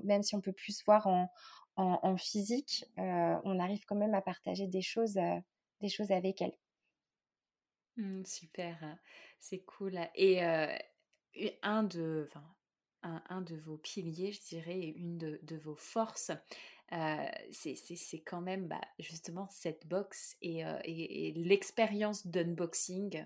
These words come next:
Speaker 2: je trouve.
Speaker 1: Mmh.
Speaker 2: Heu, ce côté, heu, ce, ce, ce côté waouh, tu vois, où, où je trouve que vous êtes, heu, vous êtes assez incroyable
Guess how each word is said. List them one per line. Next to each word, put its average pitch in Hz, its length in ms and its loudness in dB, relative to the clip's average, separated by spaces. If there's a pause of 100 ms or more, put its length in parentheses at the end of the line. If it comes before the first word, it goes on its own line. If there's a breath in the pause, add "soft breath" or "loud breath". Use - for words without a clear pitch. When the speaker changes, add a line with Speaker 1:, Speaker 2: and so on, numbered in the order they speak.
Speaker 2:
je 160 160 -6
trouve. 185 480 -4 (380 loud breath)
Speaker 1:
Mmh. 190 120 -2
Speaker 2:
Heu, 156 280 0
ce 170 200 -2
côté, 180 520 2
heu, 160 300 0
ce, 165 160 -2
ce, - 200 -2
ce - 160 0
côté 185 340 2
waouh, 190 520 8
tu - 240 -6
vois, 180 240 2
où, 165 160 -4
où - 120 -12
je 165 300 -14
trouve - 240 -12
que - 120 -18
vous 151 320 -8
êtes, 170 220 -6
heu, 127 440 -4
vous 165 160 -4
êtes 165 140 -4
assez 175 240 -4
incroyable 180 580 -2